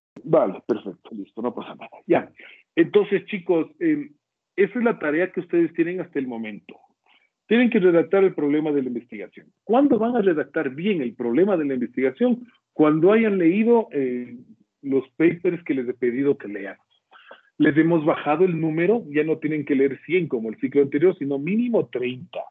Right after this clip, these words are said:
que fue lo que les habíamos dicho antes, em, de los cuales la exigencia está en que de esos treinta, al menos la mitad tiene que estar en inglés.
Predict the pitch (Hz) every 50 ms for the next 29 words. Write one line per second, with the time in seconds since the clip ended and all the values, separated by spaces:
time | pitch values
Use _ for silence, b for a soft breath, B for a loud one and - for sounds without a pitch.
0 | _ _ _ _ _ _ _ _ - - 131 110 - 139 139 139 139 143 139 143
1 | - 104 101 104 104 101 113 107 104 117 120 123 123 131 127 120 143 143 143 -
2 | 180 160 151 151 156 147 - 240 240 233 - _ _ _ B B B B B B
3 | B B B _ _ _ - 135 123 120 120 113 110 110 107 104 101 101 101 98
4 | 98 - _ _ _ - 147 135 185 202 214 196 - - - 165 160 156 135 113
5 | 101 113 113 104 - - 120 - 151 151 143 143 185 175 180 - 170 165 156 147
6 | 147 139 143 - 135 127 135 151 156 - 190 160 - - _ - 160 160 165 165
7 | 156 - - 107 117 - 120 110 107 107 107 110 113 117 120 131 160 190 202 156
8 | 110 107 113 110 - 117 113 117 - 131 120 104 - _ - 104 117 139 185 220
9 | 220 - _ _ - 143 139 147 143 - 143 - _ - 117 123 143 - - 143
10 | 123 113 107 98 98 95 95 87 - - -